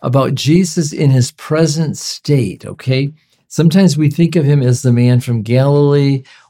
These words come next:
or the man on the cross, um, the baby at Christmas, uh, but, but none of that is the present reality of who Jesus is in his resurrected state. And I want you to understand this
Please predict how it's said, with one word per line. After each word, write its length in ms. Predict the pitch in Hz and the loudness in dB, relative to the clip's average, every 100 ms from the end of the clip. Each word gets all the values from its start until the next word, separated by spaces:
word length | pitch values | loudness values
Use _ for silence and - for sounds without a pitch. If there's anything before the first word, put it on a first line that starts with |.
| - | -8
or 180 | 110 | -4
the 120 | 107 110 | -2 -2
man 220 | 117 120 | 0 0
on 140 | 113 | 0
the 120 | 101 | -4
cross, 920 | 98 - 131 135 131 131 - - - _ _ _ - | -8 -2 0 0 0 -4 -8 -20 -20 _ _ _ -12
um, 600 | - 101 101 104 101 110 _ _ _ _ | -6 -4 -2 -4 -6 -10 _ _ _ _
the 100 | 123 | -2
baby 540 | 101 117 131 139 143 123 | 0 2 2 2 2 0
at 100 | 123 | -2
Christmas, 760 | 147 147 - 143 143 127 - _ _ _ - | -2 -2 0 0 0 -4 -14 _ _ _ -8
uh, 180 | 113 120 | -4 -2
but, 320 | - 143 147 | 0 -2 0
but 140 | 143 | -2
none 240 | 156 170 220 | 2 2 4
of 80 | 185 | 4
that 200 | 185 160 | 2 2
is 200 | 151 - | 0 0
the 80 | |
present 420 | 123 143 151 139 101 | -2 0 2 2 0
reality 680 | 120 117 117 123 117 107 | 0 0 0 0 -2 -4
of 100 | 98 | -6
who 140 | 104 113 | -6 -6
Jesus 560 | 95 101 101 101 - | -6 -12 -12 -14 -12
is 380 | 98 87 87 - _ - | -10 -10 -14 -20 _ 0
in 100 | 123 | 2
his 200 | 117 104 | 2 0
resurrected 600 | 113 101 101 92 - 85 | -4 -4 -8 -10 -12 -18
state. 440 | - 120 98 - - _ | -8 -6 -6 -10 -20 _
And 120 | 127 | -4
I 160 | 131 160 | 0 2
want 320 | 185 247 - | 2 0 -4
you 240 | 156 170 | -2 0
to 180 | 156 160 | 0 -4
understand 800 | 156 151 135 - - 175 208 170 | -2 -2 -2 -2 0 2 4 2
this 280 | 123 123 | 2 0